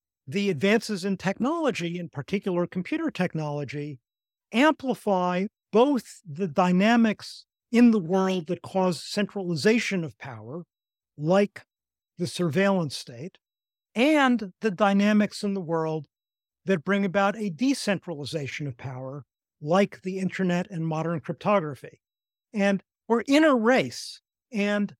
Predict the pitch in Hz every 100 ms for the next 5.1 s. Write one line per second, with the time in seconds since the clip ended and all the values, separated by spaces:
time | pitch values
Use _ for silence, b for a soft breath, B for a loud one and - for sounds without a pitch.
0 | _ _ _ _ - 143 185 233 311 262
1 | 233 196 160 208 269 254 233 214 180 190
2 | 208 214 - - 226 202 190 190 190 202
3 | - 196 - - 180 180 - 269 - 202
4 | 202 - - - 156 147 139 180 190 180